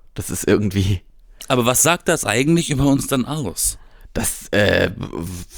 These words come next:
Speaker 1: wir sind, ähm, wir, wir sind faul oder so.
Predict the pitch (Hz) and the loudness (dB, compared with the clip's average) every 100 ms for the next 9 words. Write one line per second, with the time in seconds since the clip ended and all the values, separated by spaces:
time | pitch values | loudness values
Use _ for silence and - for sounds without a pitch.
0 | - - 87 90 90 104 104 - - - | -16 -14 -8 -4 0 2 0 -2 -6 -2
1 | 113 87 85 85 82 67 92 69 90 90 | 2 2 2 -2 -4 0 0 2 0 -2
2 | 87 92 104 123 - - 104 110 113 123 | 0 2 2 0 -10 -8 0 0 2 -2